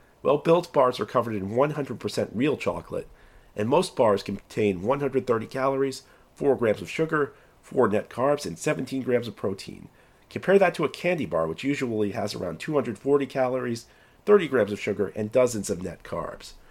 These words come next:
Go to built dot com and use promo code locked fifteen.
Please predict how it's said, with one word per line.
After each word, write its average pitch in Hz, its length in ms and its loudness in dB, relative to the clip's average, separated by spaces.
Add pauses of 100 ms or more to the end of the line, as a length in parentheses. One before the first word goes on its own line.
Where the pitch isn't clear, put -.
(380)
Go 170 160 10
to 202 80 4
built - 460 2
dot 123 240 2
com 123 300 -4
and 92 100 -6
use 117 120 -4
promo 113 320 -2
code 90 300 -4
locked 110 320 -6
fifteen. - 640 -4